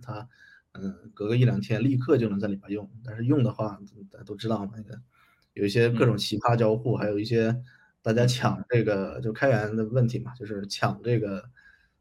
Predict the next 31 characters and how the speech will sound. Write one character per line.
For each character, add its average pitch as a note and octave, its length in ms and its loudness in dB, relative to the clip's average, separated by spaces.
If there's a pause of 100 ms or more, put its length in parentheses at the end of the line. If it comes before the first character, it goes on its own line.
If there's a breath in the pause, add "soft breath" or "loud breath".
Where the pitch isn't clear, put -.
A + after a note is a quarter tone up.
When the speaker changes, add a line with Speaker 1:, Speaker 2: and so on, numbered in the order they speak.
(140)
Speaker 1:
嗯， G2 480 -2
插 B2 180 0
件 B2 160 6
名 G2+ 160 2
称、 A2 400 0
插 A2 180 -6
件 A2+ 140 0
互 A2 200 -2
斥， A2+ 320 0 (100)
然 - 80 -16
后 G#2 260 -4
不 G2+ 120 -6
做 B2 120 2
测 B2 200 4
试， A#2+ 340 2 (460 loud breath)
嗯， G2+ 160 -8
这 G2+ 100 2
些 A#2+ 100 4
都 B2+ 80 2
是 C3 60 6
比 B2 100 0
较 A#2 120 -6
普， - 60 -8 (120)
Speaker 2:
嗯。 G2 120 -10
Speaker 1:
普 - 60 -16
遍 B2 160 0
的 A#2+ 60 2
一 G#2 80 0
个 G2+ 80 -2
现 G#2 180 -4
象， - 100 -16